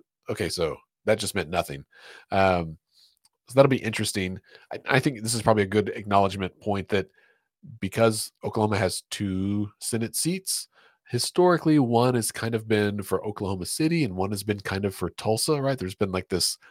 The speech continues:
unexpressed expectation that that Senate seat is held by a Tulsan. That has not been the case always, but, uh, I think since, um, Robert S. Kerr was in office, I think so.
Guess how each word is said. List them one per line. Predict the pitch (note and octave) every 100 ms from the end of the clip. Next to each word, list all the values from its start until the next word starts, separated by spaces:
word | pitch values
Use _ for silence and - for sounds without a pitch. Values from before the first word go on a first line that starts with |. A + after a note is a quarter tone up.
| _
unexpressed | A2+ G#2+ F#2+ - - - A2 G2+ F#2+ - G2+
expectation | G2 - F2+ - F2 D#2 F2+ E2
that | D2+ - _ _ _ _ _
that | G2 F#2 F#2+ -
Senate | - G2 E2
seat | - F2 D#2+ -
is | F2+ -
held | F#2 F#2
by | G2+ D#2+ D2+
a | E2 F#2
Tulsan. | - G2 E2+ D#2+ E2
That | G2
has | G2
not | A#2+ G#2+
been | A2
the | G2+
case | G2 F2+ F2 - - _ _ _
always, | - C#3 D#2+ D2 F2
but, | - D#2 D2+ _
uh, | - D2+ D2+ -
I | E2+
think | - D2+ - _ _
since, | - - F2+ E2+ - - - _ _ _
um, | - D2 C#2 C#2 C#2 C#2 C#2 C#2+ C#2+
Robert | D2 F#2+ G#2 -
S. | - G#2+ -
Kerr | - F#2 A#2 C#2+
was | B1 A#1+
in | D#2+ C2+
office, | A1+ - A#1+ -
I |
think | - - -
so. | - B1